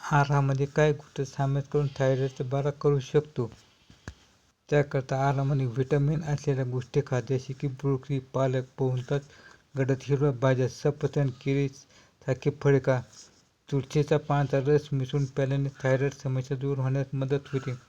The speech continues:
अन्नामध्ये मांस, माशांचा अधिक आहारामध्ये समावेश करा. माशांमध्ये ओमेगा थ्री फॅटी ॲसिड असते, जे थायरॉइडसाठी घरगुती उपाय आहे. थायरॉइडमध्ये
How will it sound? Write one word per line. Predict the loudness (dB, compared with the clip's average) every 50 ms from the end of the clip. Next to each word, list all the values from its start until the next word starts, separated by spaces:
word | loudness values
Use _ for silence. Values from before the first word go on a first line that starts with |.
| _ _ _ -20 -20 _ _ _ _ -6
अन्नामध्ये | -2 0 2 2 2 2 2 2 2 2 0 0 -2 -6 -14 _ -8 -6
मांस, | -4 -4 -4 -6 -6 -4 0 0 2 2 2 2 0 -2 -6 -14 _ _ _ _ _ _ _ _ _ _ _ _ _ _
माशांचा | 0 0 0 0 0 0 0 0 0 0 -2 -6 -6 -6
अधिक | -6 -6 -4 -4 -4 -6
आहारामध्ये | -6 -12 -20 -20 -20 -20 -20 -20 -20 _ -6 -4 0 0 0 2 2 2 0 0 -2
समावेश | 0 0 2 2 4 4 2 2 0 -2
करा. | 0 2 2 2 2 0 -2 -6 -14 -20 -20 _ _ _ _
माशांमध्ये | -2 2 2 2 2 2 2 2 2 4 4 2 2 0 -2 -4 -2
ओमेगा | -2 0 2 2 2 2 0 0
थ्री | 0 0 -2 -2
फॅटी | 0 2 0 2 2 0 -2 -4 -4 -6 -12 -14 -16 -18 -12 -4
ॲसिड | -2 -2 2 2 2 2 2
असते, | 0 0 -2 -6 -8 -8 -10
जे | -6 -4 -2 -2 -2 -4 -8 -16 -20 -20 _ _ _
थायरॉइडसाठी | -4 -2 0 2 2 2 2 0 -2 -6 -4 -2 -2 -2 -2 -4 -8 -14 -16 _ _
घरगुती | 0 0 0 2 0 -4 -4 -2 -2
उपाय | -4 -2 0 0 2 2
आहे. | 2 2 0 -2 -4 -10 -14 -18 -18 -20 -20 _ _ _ _ 2
थायरॉइडमध्ये | 4 4 4 4 4 2 2 2 2 0 0 0 0 -2